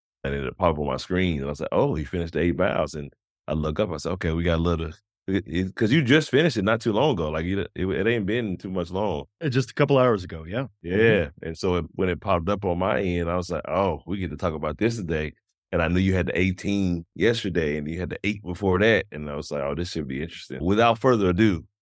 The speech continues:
Speaker 1: I would
Speaker 2: <laughs>
Speaker 1: like to hear about, first, let's go in reverse. Let's go about, let's go with today, then yesterday, then day before yesterday.
Speaker 2: I don't know. Maybe yesterday's is, is probably the linchpin, 'cause it didn't go
Speaker 1: Oh.
Speaker 2: well. It did not go
Speaker 1: That's
Speaker 2: well.
Speaker 1: fine. Let's start today.
Speaker 2: Um,
Speaker 1: Let's start with today.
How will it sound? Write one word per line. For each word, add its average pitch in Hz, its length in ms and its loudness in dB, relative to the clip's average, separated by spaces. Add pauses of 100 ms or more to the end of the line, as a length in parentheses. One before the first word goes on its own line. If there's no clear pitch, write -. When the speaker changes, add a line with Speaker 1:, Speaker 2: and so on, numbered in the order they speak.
(160)
Speaker 1:
I 80 120 2
would 87 160 0
Speaker 2:
<laughs> 90 60 4
Speaker 1:
like 95 120 0
to 90 80 -6
hear 95 340 0
about, 90 420 2
first, 170 280 2
let's 147 140 0
go 143 140 2
in 120 80 0
reverse. 87 340 -2
Let's 101 140 -4
go 123 160 2
about, 87 280 0
let's 107 140 -2
go 95 480 2 (100)
with 95 220 0
today, 85 480 4
then 95 160 4
yesterday, 80 480 0
then 73 140 -6
day 76 140 -4
before 76 200 -8
yesterday. 64 480 -10 (220)
Speaker 2:
I 202 120 4
don't 233 140 6
know. 185 240 6
Maybe 160 240 6
yesterday's 151 840 4
is, 117 600 0
is 120 460 2
probably 127 540 2
the 104 100 -2
linchpin, 104 680 -2 (580)
'cause 92 180 4
it 98 80 6
didn't 160 200 8
go 160 140 8
Speaker 1:
Oh. 160 60 6
Speaker 2:
well. 104 360 2 (340)
It 123 160 -2
did 135 180 2
not 139 240 4
go 123 160 2
Speaker 1:
That's 120 140 6
Speaker 2:
well. 127 100 2
Speaker 1:
fine. 160 460 6
Let's 117 180 4
start 156 220 4
today. 143 380 4
Speaker 2:
Um, 87 60 0
Speaker 1:
Let's 101 120 0
start 131 220 0
with 135 100 -4
today. 127 400 -2